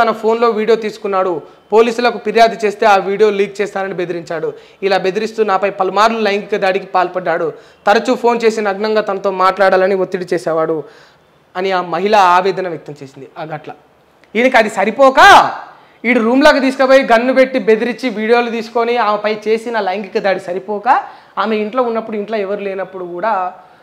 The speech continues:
బట్టలు ఇప్పి న్యూడ్గా వీడియో కాల్ చేయాలని చెప్పేసి కూడా బెదిరిస్తూ ఉన్నట. ఇటువంటి నాయకులకు ఎందుకు ఈ రాజకీయ యాక్షన్ తీసుకోవాలి కదా బీజేపీ ప్రభుత్వం? నిజంగా కేంద్ర ప్ర-, మోడీ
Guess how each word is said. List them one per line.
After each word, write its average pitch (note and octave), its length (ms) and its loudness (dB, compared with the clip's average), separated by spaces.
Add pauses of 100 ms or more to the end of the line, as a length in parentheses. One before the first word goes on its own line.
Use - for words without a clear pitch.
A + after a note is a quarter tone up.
(100)
బట్టలు G3+ 260 -2
ఇప్పి A3 200 -8
న్యూడ్గా G3 460 -4
వీడియో F#3 300 -6
కాల్ F3 180 -6 (140)
చేయాలని E3 320 -10
చెప్పేసి C#3+ 340 -18
కూడా F#3 120 -16
బెదిరిస్తూ D3 460 -16
ఉన్నట. A2 200 -20 (480)
ఇటువంటి C4+ 400 -2
నాయకులకు A3+ 560 -2
ఎందుకు G#3+ 360 -8
ఈ A3+ 100 -6
రాజకీయ F#3+ 360 -4 (500)
యాక్షన్ G4 320 4
తీసుకోవాలి E4 480 4
కదా C#4+ 160 4
బీజేపీ B3+ 400 0
ప్రభుత్వం? A#3+ 400 -2
నిజంగా A3 260 0
కేంద్ర A3+ 300 -2
ప్ర-, G#3+ 120 -8 (340)
మోడీ C#4+ 520 6